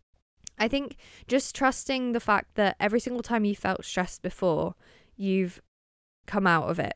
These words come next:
the other side. And, like, whenever you're stressed, that's not gonna be the anomaly. Like, that's not gonna be the one time that you stay stressed forever. So do yourself a favor and find something that will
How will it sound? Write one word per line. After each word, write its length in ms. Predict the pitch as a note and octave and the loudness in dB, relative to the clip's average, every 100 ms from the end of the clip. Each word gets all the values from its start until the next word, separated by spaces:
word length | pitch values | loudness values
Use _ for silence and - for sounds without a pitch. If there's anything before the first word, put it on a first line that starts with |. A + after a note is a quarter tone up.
| - | 0
the 140 | G3+ | 2
other 160 | F3 F3 | 4 0
side. 460 | - E3 - F#3+ - - | 0 0 0 -4 -8 0
And, 260 | F#3+ F#3 F3+ | 2 2 2
like, 260 | F3+ - - | 0 -2 -2
whenever 340 | A3 G#3+ A3+ | 0 2 2
you're 200 | A#3+ G#3+ | 2 0
stressed, 500 | - A3+ G#3+ - - - | 0 -2 -2 -6 -14 -2
that's 280 | G3+ - | -2 -2
not 240 | G#3+ F#3+ G3 | -4 -4 -2
gonna 180 | G3+ G3+ | -2 0
be 200 | G3+ G3 | 0 0
the 120 | F#3 | 2
anomaly. 440 | F3+ F3 E3 - | 2 0 -2 -6
Like, 200 | - - | -6 -4
that's 200 | G3 F#3+ | -4 -2
not 140 | G#3+ G3 | -2 0
gonna 140 | G3+ | 0
be 120 | G3 | 2
the 100 | F#3+ | 0
one 220 | F3+ F3+ | 0 -2
time 240 | F3+ F#3 F3+ | -2 -2 -2
that 100 | E3+ | -4
you 80 | - | -6
stay 220 | - F3 | -4 -4
stressed 340 | - F3 - | -2 -4 -4
forever. 560 | - F#3+ F3+ - - E2+ - - - - | -4 0 0 -2 -6 -8 -12 -20 -20 -8
So 460 | - A3+ G#3 G3+ - _ _ - | 2 4 6 2 -2 _ _ -6
do 100 | A#3+ | 0
yourself 400 | B3 B3 A#3 A#3 | 4 4 4 2
a 60 | G#3 | 0
favor 600 | - A3+ A#3 F#3+ F3+ - | 4 4 4 4 2 0
and 180 | F#3+ F#3+ | -4 -2
find 380 | G#3 G#3 A3+ | 0 2 2
something 640 | A3 G#3+ - G#3+ F#3+ F#3 F3+ | -2 -6 -4 -4 -2 -2 0
that 240 | F3 E3+ - | -2 -2 -4
will 480 | F#3+ F#3 E3+ D#3+ | 0 2 2 -2